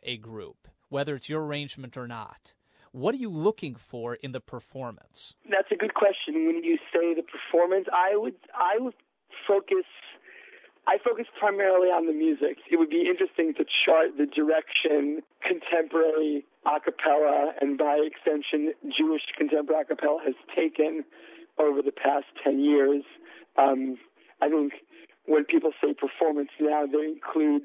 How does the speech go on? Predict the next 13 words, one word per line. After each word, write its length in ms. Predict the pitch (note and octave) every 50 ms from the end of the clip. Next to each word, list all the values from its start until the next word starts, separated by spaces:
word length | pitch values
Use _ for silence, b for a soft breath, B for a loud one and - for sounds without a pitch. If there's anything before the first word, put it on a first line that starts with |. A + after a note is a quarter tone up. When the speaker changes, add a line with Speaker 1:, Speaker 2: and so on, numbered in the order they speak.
| -
Speaker 2:
many 300 | D3+ C#3+ D3+ D3 C#3+ D3+ D3+
extra 360 | D3 - - - - - D#3+
musical 460 | D3 D3 D3 C#3 C#3 C#3 - - D3 - -
things, 520 | - D3+ D#3 D#3+ - - - - - - - _ _ b b b b b b - -
such 120 | D3+ - -
as 60 | - - -
choreography. 960 | - - D3 C#3 C#3 C#3+ C3+ C3+ - - - - D3+ C#3+ C3+ C3 C3 C3 B2+ - _ _ - - - -
For 120 | - F3+
me, 340 | F3 F3 F#3 G3 G3+ G#3 G#3+ - - - B B B B B B B B B _
it's 180 | - - - -
been 220 | - F#3 E3+ - - -
first 180 | F3 F3 - -
and 80 | D#3+